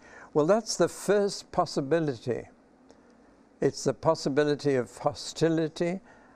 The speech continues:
and even hatred between the two, and when either gets the opportunity of power, or even both get the opportunity of power, then there's going to be real trouble.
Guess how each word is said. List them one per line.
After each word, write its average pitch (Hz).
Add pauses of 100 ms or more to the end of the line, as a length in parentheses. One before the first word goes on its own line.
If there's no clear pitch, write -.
(120)
and 131
even 127
hatred 160
between 156
the 156
two, 160 (400)
and 139
when 127
either 156
gets -
the 143
opportunity 139
of -
power, 190 (520)
or 147
even 147
both 170
get 139
the 135
opportunity 120
of -
power, 117 (600)
then 131 (160)
there's 139
going 135
to 127
be 127
real 123
trouble. 117